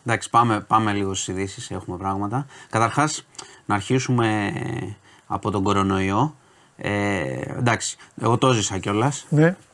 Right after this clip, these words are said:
Speaker 1: Θέλει, θέλει αρκετή προσοχή. Να πω ότι από, ότι καταρχάς δεν μετράνε τα κρούσματα, όπως ξέρετε, δεν τα καταγράφουν, βλέπουν τις αγωγές στα νοσοκομεία κλπ.
Speaker 2: Ναι.
Speaker 1: Αλλά πρέπει να γίνεται, να είναι ένα από τα μεγαλύτερα κύματα που
Speaker 2: Ναι.
Speaker 1: έχουν, ε, προκύψει.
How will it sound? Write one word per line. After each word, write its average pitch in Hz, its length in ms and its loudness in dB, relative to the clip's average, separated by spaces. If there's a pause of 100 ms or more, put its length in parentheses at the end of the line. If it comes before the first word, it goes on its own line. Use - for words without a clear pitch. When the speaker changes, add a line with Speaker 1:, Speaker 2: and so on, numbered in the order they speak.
(600)
Speaker 1:
Θέλει, 98 1000 0
θέλει 110 160 0
αρκετή 107 280 -2
προσοχή. 101 420 -6
Να 110 160 0
πω 113 180 2
ότι 113 280 0
από, 98 880 -2
ότι 98 260 -6 (180)
καταρχάς 104 500 -2 (140)
δεν 117 200 0
μετράνε 110 520 0
τα 107 160 -6
κρούσματα, 98 360 -2
όπως 87 180 -6
ξέρετε, 104 300 -4
δεν 101 100 0
τα 95 80 -4
καταγράφουν, 101 560 -2
βλέπουν 98 360 -2
τις - 160 -8
αγωγές 95 240 -2
στα - 80 -8
νοσοκομεία 95 420 -6
κλπ. 92 240 -6 (180)
Speaker 2:
Ναι. 139 280 2 (840)
Speaker 1:
Αλλά 104 240 2
πρέπει 127 160 2
να 117 100 4
γίνεται, 117 360 2
να 110 140 2
είναι 120 140 4
ένα 120 80 4
από 117 100 2
τα 107 80 2
μεγαλύτερα 107 380 2
κύματα 113 420 0
που - 160 -2
Speaker 2:
Ναι. 147 60 4
Speaker 1:
έχουν, 120 240 2
ε, 98 420 -2
προκύψει. 98 580 -6